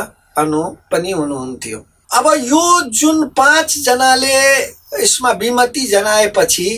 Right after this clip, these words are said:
कि यो जुन तपाईँ गरिराख्नु भएको छ,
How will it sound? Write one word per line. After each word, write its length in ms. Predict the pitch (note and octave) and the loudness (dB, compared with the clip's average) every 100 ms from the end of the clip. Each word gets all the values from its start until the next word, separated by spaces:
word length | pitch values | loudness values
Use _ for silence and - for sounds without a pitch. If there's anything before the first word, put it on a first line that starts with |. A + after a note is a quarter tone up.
| A#3+ _ _ _ - | -8 _ _ _ -12
कि 80 | G#3+ F#3+ F3 | -8 -6 2
यो 100 | E4 E4 | 4 4
जुन 280 | A3+ C4+ C4 | 2 0 0
तपाईँ 380 | A#3+ G#3+ A#3+ A#3 | -2 0 2 2
गरिराख्नु 600 | G#3+ G#3 G3 F3+ G3 F3 | 2 0 0 0 -2 -2
भएको 380 | D3+ D3 C#3+ | 2 2 2
छ, 80 | D3+ | -2